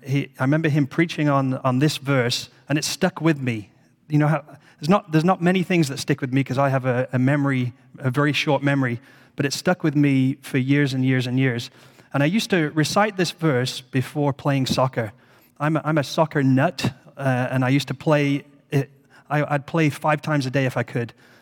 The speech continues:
Now I can hardly even walk, so I, I can't play anymore. But, but I am, I'm very competitive, and, and I used to be unhealthily, overly competitive, particularly in soccer. I don't know if any of you are like that in sport, where that red mist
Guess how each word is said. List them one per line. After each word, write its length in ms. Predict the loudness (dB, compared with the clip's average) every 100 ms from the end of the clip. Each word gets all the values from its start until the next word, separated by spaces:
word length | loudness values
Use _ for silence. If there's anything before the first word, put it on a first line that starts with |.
| _
Now 340 | -2 0 0 -2
I 100 | -4
can 400 | -2 -2 -4 -10 _
hardly 460 | -4 -2 -2 -6 -6
even 300 | -4 -2 0
walk, 280 | 0 -2 -4
so 240 | -2 -2 -4 _
I, 60 | -6 -4
I 80 | -4
can't 240 | -2 -2
play 160 | 0 2
anymore. 320 | 2 0 -2 -4 -18 -20 0
But, 400 | 2 2 -10 -20 -20 _ 0
but 160 | 0 2
I 100 | 2 2
am, 300 | 0 0 -4 -10 _ _
I'm 200 | -2 0
very 200 | 2 2
competitive, 800 | 2 0 0 0 0 -4 -4 -10 _ _ _ -4
and, 260 | 0 0 0
and 120 | 0
I 60 | 0
used 240 | 0 -2
to 60 | -2
be 400 | 0 2 2 2
unhealthily, 840 | 0 2 2 0 -2 -4 2 0 0 -2
overly 520 | 0 2 2 2 2 0 -4
competitive, 680 | -4 0 0 -2 -6 -10 -12 _
particularly 560 | -4 -2 -2 0 0 0
in 120 | -4
soccer. 460 | 0 0 0 -2 -4 _ -20 _ _
I 80 | -4
don't 100 | -2
know 60 | 0
if 80 |
any 120 | 0 0
of 80 |
you 220 | 2 0 2
are 60 |
like 220 | 0 0
that 140 | -2 -4
in 60 |
sport, 400 | -6 -4 -2 -2
where 140 | 0 0
that 180 | 0 0
red 240 | 0 2
mist 420 | 0 0 -2 -8